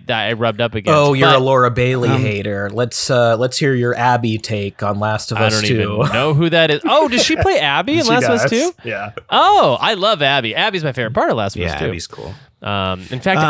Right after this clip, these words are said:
Speaker 1: I think El-, oh,
Speaker 2: She's got
Speaker 1: can we,
Speaker 2: arms as
Speaker 1: it,
Speaker 2: big as me.
Speaker 1: it could, uh, yeah, that's right. Could, uh, could, can we spoil Last of Us Two?
Speaker 2: Can
Speaker 1: Yeah.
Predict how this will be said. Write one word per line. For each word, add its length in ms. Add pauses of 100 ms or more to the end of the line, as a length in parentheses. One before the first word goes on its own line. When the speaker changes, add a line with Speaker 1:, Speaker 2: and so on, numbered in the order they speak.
Speaker 1:
I 80
think 460
El-, 240
oh, 300
Speaker 2:
She's 120
got 120
Speaker 1:
can 80
we, 40
Speaker 2:
arms 180
as 120
Speaker 1:
it, 20
Speaker 2:
big 140
as 160
me. 180 (720)
Speaker 1:
it 180
could, 340
uh, 300 (100)
yeah, 180
that's 180
right. 180 (260)
Could, 260
uh, 580
could, 260
can 140
we 100
spoil 320
Last 220
of 60
Us 120
Two? 220 (800)
Speaker 2:
Can 180
Speaker 1:
Yeah. 120